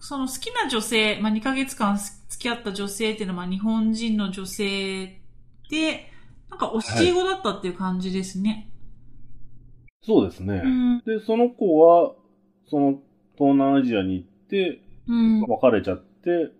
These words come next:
Speaker 1: うん。
Speaker 2: 東南アジアで彼氏を作ったんですかね。
Speaker 1: で、これ、だ-、じゃあ東南アジアの人と付き合ってんのかもしれない。
Speaker 2: ええ。多分そうですね。で、戻ってきて、その彼氏とは今遠距離になってる感じですかね。
Speaker 1: うーん。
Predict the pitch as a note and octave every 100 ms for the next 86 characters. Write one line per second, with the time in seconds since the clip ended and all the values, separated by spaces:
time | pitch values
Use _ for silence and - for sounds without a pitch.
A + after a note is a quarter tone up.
0 | - B3+ B3 A#3 G3 G#3 A3 A3 E3 D3
1 | D#3+ C#3 A#2 G2 E2+ - F#2+ - C#2+ -
2 | - A#2+ D3+ - - - - - - -
3 | - - - A4+ A4 A#3+ E4+ F4 F#4+ F#4+
4 | F#4+ E4+ A#3+ A#3+ - - C#4 C4+ F4 G#4+
5 | A4 A4 A4 D#4 A#3+ G#3 F#3+ - A3 G#3+
6 | F#3 F3 E3+ E3+ - F3+ F3 F3 E3+ D#3+
7 | - - - _ B3+ B3+ D#3 C#3+ F3+ B2+
8 | F#2+ A#2+ E3+ B3 G3 F#3+ G#3 - G#3+ -
9 | G#3+ F#3+ F#3+ F#3+ F#3 E3+ - F3+ E3 C#3
10 | - D3+ B2+ G#2+ F#2+ G2 G#2 A2 F2 E2+
11 | F2 - - - C#2 - - _ - G#3+
12 | G#3+ G#3+ G#3+ G#3 G#3 G3+ G3 F#3+ F#3